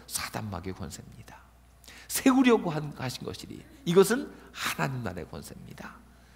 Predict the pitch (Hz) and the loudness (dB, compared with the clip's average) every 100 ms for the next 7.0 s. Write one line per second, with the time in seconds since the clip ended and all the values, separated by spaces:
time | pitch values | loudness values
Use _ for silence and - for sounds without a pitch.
0 | - - 104 98 117 110 - - - - | -10 0 2 4 2 0 -4 -8 -4 0
1 | 120 95 92 87 - 202 127 95 95 92 | 0 0 -2 -4 -2 0 0 0 -2 -4
2 | - - - 156 117 107 - - 120 110 | -6 -8 0 4 4 2 -4 0 4 4
3 | 104 95 90 92 90 87 82 90 87 - | 4 2 2 0 0 -2 -2 -2 -2 2
4 | 98 85 87 85 - 90 90 92 98 110 | 4 4 0 -4 -4 -2 -2 -2 2 4
5 | 202 - - - - - - - - - | 4 -2 -14 -18 -18 -16 -16 -18 -12 -4
6 | - 175 190 190 175 165 160 180 120 - | 0 2 4 6 4 2 -4 -4 -6 -8